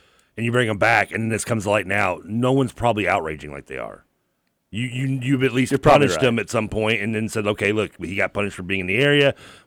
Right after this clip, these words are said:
Speaker 1: We found out, you know, as we know now, maybe he didn't know as much, not getting charged, yada, yada, yada." He comes back. But instead, you just basically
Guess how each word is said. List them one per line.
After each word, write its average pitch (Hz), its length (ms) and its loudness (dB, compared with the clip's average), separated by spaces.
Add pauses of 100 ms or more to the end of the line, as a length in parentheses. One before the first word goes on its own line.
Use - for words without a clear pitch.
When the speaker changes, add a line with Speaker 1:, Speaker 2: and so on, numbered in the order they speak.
Speaker 1:
We 101 80 -6
found 101 260 0
out, 90 260 2
you 87 120 -6
know, 76 160 -8
as 90 160 -8
we 90 140 -8
know 80 120 -6
now, 123 380 2
maybe 95 320 -4
he 95 100 -6
didn't 85 180 -12
know 85 140 -8
as 78 120 -12
much, 117 360 0
not 82 140 -8
getting 78 160 -14
charged, 120 360 -2
yada, 78 160 -4
yada, 73 200 -6
yada." 117 320 2 (340)
He - 60 -20
comes 123 180 0
back. 123 320 2 (300)
But 160 100 4
instead, 175 340 4
you 151 100 -2
just 127 220 -4
basically 123 800 -2